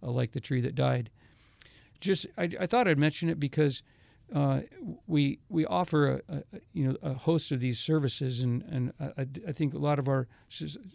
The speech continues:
we're thinking, I was thinking some of our listeners <laughs> might be able to, uh,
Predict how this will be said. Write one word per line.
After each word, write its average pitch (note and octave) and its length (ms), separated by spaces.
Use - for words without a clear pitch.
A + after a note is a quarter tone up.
we're C3 100
thinking, D3 400
I C#3 60
was B2+ 140
thinking D3+ 280
some D#3 220
of C#3 120
our C#3 100
listeners C#3 500
<laughs> - 60
might D3+ 240
be C#3 160
able C#3 180
to, C3 260
uh, C3 300